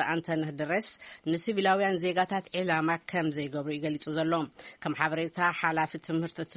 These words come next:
ዞባ ካብተን ትሽዓተ ሚእትን ዕስራን ኣርባዕተን ኣብያተ ትምህርቲ እተን ክልተ ሚእትን ስሳን ኣርባዕተን ብዕጡቃት ተታሒዘን ምህላወን እውን ይገልጽ። ትካል ህጻናት ኣድሕን ወይ ከዓ ዩኒሴፍ ኣብ ወርሒ ሓምለ ኣብ ዘውፅኦ መግለጺ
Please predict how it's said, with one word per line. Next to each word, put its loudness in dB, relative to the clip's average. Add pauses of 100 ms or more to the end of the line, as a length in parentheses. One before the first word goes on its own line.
ዞባ 0 (160)
ካብተን 0 (420)
ትሽዓተ -2
ሚእትን -2 (100)
ዕስራን 0
ኣርባዕተን -2
ኣብያተ -2
ትምህርቲ -2 (360)
እተን 0
ክልተ -2
ሚእትን -2
ስሳን -2
ኣርባዕተን -2
ብዕጡቃት -2
ተታሒዘን -2
ምህላወን 0
እውን 0
ይገልጽ። 2 (440)
ትካል 2
ህጻናት 2
ኣድሕን 2
ወይ 0
ከዓ 2
ዩኒሴፍ 2
ኣብ 0
ወርሒ -2
ሓምለ 0
ኣብ 2
ዘውፅኦ -4
መግለጺ 0